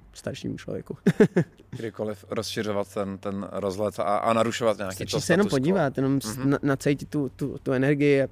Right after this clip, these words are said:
Speaker 1: třeba t-, člověk přijde, že mu to vlastně vůbec není sympatický, což je, což je v pohodě.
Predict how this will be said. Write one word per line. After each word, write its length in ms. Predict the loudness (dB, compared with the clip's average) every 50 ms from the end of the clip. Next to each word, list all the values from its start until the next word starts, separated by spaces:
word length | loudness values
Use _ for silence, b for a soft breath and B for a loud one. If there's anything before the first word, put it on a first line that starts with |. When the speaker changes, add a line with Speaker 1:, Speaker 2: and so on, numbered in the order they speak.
| -8 -20 -14
Speaker 1:
třeba 240 | -10 -6 -4 -4 -4
t-, 120 | -6 -10 -20 -20 -10
člověk 200 | -4 -4 -4 -2
přijde, 180 | -2 -4 -4 -2
že 80 | -2 -2
mu 80 | -2
to 80 | -2 0
vlastně 240 | -2 -2 0 0 0
vůbec 160 | 0 0 0
není 140 | 0 -2 -2
sympatický, 640 | -2 -2 -2 -2 0 0 -2 -4 -6 -10 -10 -10
což 240 | -8 -8 -12 -6 -4
je, 200 | -4 -4 -4 -6 -8 -16 -14
což 180 | -12 -12 -8 -8
je 60 | -8
v 60 | -8 -6
pohodě. 380 | -2 0 0 2 2 0 0